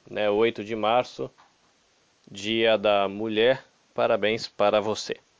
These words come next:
É, pra, aproveitando o, a data, eu quero deixar como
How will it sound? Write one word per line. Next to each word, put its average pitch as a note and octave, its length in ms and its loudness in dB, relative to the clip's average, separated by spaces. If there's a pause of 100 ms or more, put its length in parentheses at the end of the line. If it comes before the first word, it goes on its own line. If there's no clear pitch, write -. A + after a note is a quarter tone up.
(720)
É, B2+ 480 4
pra, D3 220 2
aproveitando C#3+ 1000 2
o, G2+ 400 -2
a A#2 80 4
data, A#2 560 0 (880)
eu G#2+ 80 -6
quero A#2+ 300 0
deixar A2 960 2 (360)
como G2 680 -4